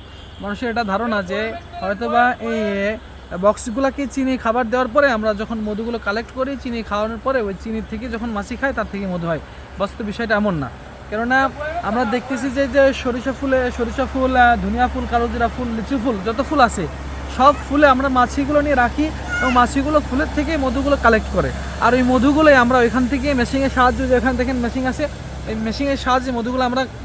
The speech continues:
বের করে নিয়ে আসি, নিয়ে এসে আপনাদের কাছে পিওর মধুটা পৌঁছাই। কিন্তু মানুষ যে এসকাল করে চিনি নিয়ে, যে চিনি হয়তো বা মাছিগুলোকে খাওয়ানো হয়, হ্যাঁ, মাছিকে চিনি খাওয়ানো হয় কখন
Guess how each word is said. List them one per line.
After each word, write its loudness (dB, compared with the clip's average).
বের 0
করে 2
নিয়ে 0
আসি, -2
নিয়ে -8
এসে 0
আপনাদের 0
কাছে -4
পিওর 0
মধুটা -2
পৌঁছাই। -4
কিন্তু -6
মানুষ 2
যে 0
এসকাল -2
করে 2
চিনি -2
নিয়ে, -2
যে -6
চিনি -4
হয়তো -4
বা 0
মাছিগুলোকে -6
খাওয়ানো -4
হয়, -2
হ্যাঁ, 4
মাছিকে -2
চিনি -2
খাওয়ানো 4
হয় 2
কখন 2